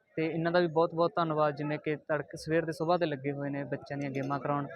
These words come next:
ਇਹਨਾਂ ਦਾ ਹਜੇ ਵੀ ਕੋਸ਼ਿਸ਼ ਆ ਵੀ ਜਿਹੜੀਆਂ ਗੇਮਾਂ ਰਹਿੰਦੀਆਂ ਨੇ ਵੀ ਸਾਰੀਆਂ ਕਰਵਾਈਆਂ ਜਾਣ। ਤੇ ਮਾਈਕ ਦੇ ਵਿੱਚ ਬੋਲ ਵੀ ਰਹੇ ਨੇ, ਕਹਿੰਦੇ "ਸਾਨੂੰ ਚਾਹੇ ਬਾਰਾਂ ਵੱਜ ਜਾਣ ਰਾਤ ਦੇ, ਅਸੀਂ ਫਿਰ ਵੀ ਸਾਰੀਆਂ ਗੇਮਾਂ ਅੱਜ ਕਰਵਾਵਾਂਗੇ।" ਤੇ ਜਿਹੜੇ ਬੱਚੇ ਇੱਥੇ ਪੋਜੀਸ਼ਨ ਦੇ ਵਿੱਚ,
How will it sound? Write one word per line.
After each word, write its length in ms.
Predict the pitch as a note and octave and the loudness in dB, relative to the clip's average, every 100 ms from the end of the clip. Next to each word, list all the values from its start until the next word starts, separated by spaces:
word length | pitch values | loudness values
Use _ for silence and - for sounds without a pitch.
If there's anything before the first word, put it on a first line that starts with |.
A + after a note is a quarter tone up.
| - - - | -16 -18 -2
ਇਹਨਾਂ 240 | E3+ F3 F3+ | 2 4 8
ਦਾ 200 | F#3 E3+ | 8 8
ਹਜੇ 240 | D#3 E3 | 4 0
ਵੀ 100 | E3+ | 0
ਕੋਸ਼ਿਸ਼ 420 | - D#3+ D3 D#3 | -2 -2 -2 2
ਆ 60 | E3 | 2
ਵੀ 120 | D3+ | 2
ਜਿਹੜੀਆਂ 260 | D3 D#3 D#3+ | 0 0 0
ਗੇਮਾਂ 280 | D3 C#3+ | 0 0
ਰਹਿੰਦੀਆਂ 280 | C#3 C#3+ D#3 | 0 0 -2
ਨੇ 80 | D3+ | -2
ਵੀ 100 | C#3+ | -4
ਸਾਰੀਆਂ 340 | - C#3+ E3+ | -2 -2 -2
ਕਰਵਾਈਆਂ 400 | E3+ D3 C#3 C#3 | 0 0 0 0
ਜਾਣ। 240 | C#3 D3+ D3+ - - - - - - | 0 0 -2 -8 -14 -14 -14 -20 0
ਤੇ 220 | E3 D#3+ D#3+ | 4 4 6
ਮਾਈਕ 280 | E3 E3 | 6 6
ਦੇ 100 | F3 | 4
ਵਿੱਚ 200 | E3+ E3 | 2 0
ਬੋਲ 260 | E3 D#3 E3 | 2 4 4
ਵੀ 140 | E3+ | 6
ਰਹੇ 200 | F3+ D#3+ | 6 4
ਨੇ, 160 | D#3 D#3 | 2 -2
ਕਹਿੰਦੇ 480 | - - - F3 F#3 | -6 -18 -6 -2 2
"ਸਾਨੂੰ 420 | F#3+ F3 E3+ E3 | 4 4 4 2
ਚਾਹੇ 300 | E3 D#3 E3 | 2 4 4
ਬਾਰਾਂ 340 | D3 D3 D#3 | 8 8 8
ਵੱਜ 240 | D3+ C#3+ C#3+ | 4 0 2
ਜਾਣ 240 | D3+ E3+ - - - - D#3 | 2 2 -4 -10 -14 2 8
ਰਾਤ 260 | D3+ D3 | 8 8
ਦੇ, 180 | D#3 D#3+ | 4 2
ਅਸੀਂ 200 | D3+ E3 | 2 -4
ਫਿਰ 240 | - D3+ | -2 0
ਵੀ 100 | D3+ | 0
ਸਾਰੀਆਂ 320 | D#3 D3 D3 D#3 | -2 -2 -2 -2
ਗੇਮਾਂ 280 | D3 C#3 | -2 -2
ਅੱਜ 120 | C#3 C#3 | -4 -4
ਕਰਵਾਵਾਂਗੇ।" 600 | C#3+ C3+ C3+ C#3+ D3 C#3+ | -4 -4 -2 -2 -2 -6
ਤੇ 400 | _ _ - C#3+ | _ _ -6 0
ਜਿਹੜੇ 180 | D3+ | 2
ਬੱਚੇ 260 | D#3+ D#3 E3 | 2 0 -2
ਇੱਥੇ 140 | D3 | -4
ਪੋਜੀਸ਼ਨ 460 | D#3 C#3+ C#3+ D#3 D3 | -4 -4 -4 -2 -2
ਦੇ 100 | D3 | 0
ਵਿੱਚ, 380 | C#3 C3+ - | 0 -4 -6